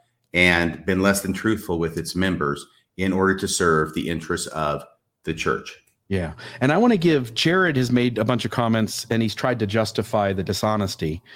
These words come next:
Speaker 2: And I just wanna note, and I'm hoping maybe a call come in here in a second. And if it does, I'll, I'll try to keep talking and put it on, uh, mute for a second. But, um,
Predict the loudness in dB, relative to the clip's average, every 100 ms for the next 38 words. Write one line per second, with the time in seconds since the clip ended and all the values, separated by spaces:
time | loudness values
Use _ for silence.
0 | -20 -20 _ 0 0 0 0 0 0 2
1 | 2 4 4 4 4 0 0 0 0 0
2 | 0 2 2 2 0 0 -2 0 0 0
3 | 0 -2 0 -2 -4 -2 0 0 -2 -4
4 | -8 -4 -2 -2 -4 -6 -6 -2 -2 -2
5 | -4 -6 -10 _ -2 0 2 0 -4 -12
6 | -20 -20 -8 -2 2 2 2 -2 0 -2
7 | -2 -2 -2 -2 -12 -20 -20 -10 0 2
8 | 4 2 0